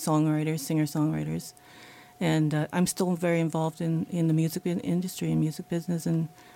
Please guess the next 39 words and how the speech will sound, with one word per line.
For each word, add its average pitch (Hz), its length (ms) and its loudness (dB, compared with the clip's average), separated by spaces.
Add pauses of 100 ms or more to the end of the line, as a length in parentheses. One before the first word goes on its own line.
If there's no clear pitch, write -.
(120)
making 175 340 2
music. 156 380 2 (260)
So, 175 280 -2 (140)
uh, 175 140 -2 (120)
and 175 320 0
you 202 140 2
know, 214 200 6 (100)
you 226 100 0
know, 226 60 2
we're 233 160 4
all 262 180 4
th-, - 300 -8
same 208 340 0
people 202 360 -2
on 170 120 0
the 165 100 4
inside 165 540 2
as 160 160 -6
we 170 80 -2
always 160 320 2
were. 180 220 -4 (640)
Sometimes 165 520 2 (120)
the, 175 260 -2 (100)
the 170 120 2
outer, 170 220 2
the - 160 0
outer, 175 360 2
um, 156 420 2 (180)
expression 165 800 0
is, 165 220 -4
is 151 180 -6
different, 165 500 -2
and, 160 200 -2 (160)
and 160 300 0 (440)
people 180 240 -2
get 165 140 0
used 165 200 -2
to 180 60 -4
that. 160 200 -2